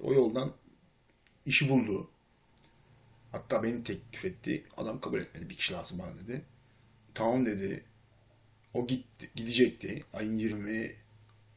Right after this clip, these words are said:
Mart'ta uçacaktı bu arkadaş. Ben de Mart ayında bir yoğunlaştım. O bulduysa biz de buluruz herhalde dedim. Hiç bu kadar uğraşmadığım kadar uğraştık o yoldan.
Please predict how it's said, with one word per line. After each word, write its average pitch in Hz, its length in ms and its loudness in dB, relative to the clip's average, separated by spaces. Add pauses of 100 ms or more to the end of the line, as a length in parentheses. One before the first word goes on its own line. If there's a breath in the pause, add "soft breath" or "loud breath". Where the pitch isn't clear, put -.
(120)
Mart'ta 104 380 -4
uçacaktı 104 500 -2
bu 95 60 -6
arkadaş. - 520 -6 (1120 soft breath)
Ben 135 300 10
de 110 280 -4
Mart 127 360 2
ayında 92 580 -2
bir 85 260 -10
yoğunlaştım. 101 800 -2 (280)
O 107 180 -8
bulduysa 95 360 -4 (160)
biz - 120 -12
de 269 80 -2
buluruz 113 240 -2
herhalde 98 300 -4
dedim. 120 280 -6 (340)
Hiç - 160 -6
bu - 40 -14
kadar 123 140 4
uğraşmadığım 113 520 0
kadar 113 160 -2
uğraştık 104 400 -4
o 98 80 -2
yoldan. 131 400 -4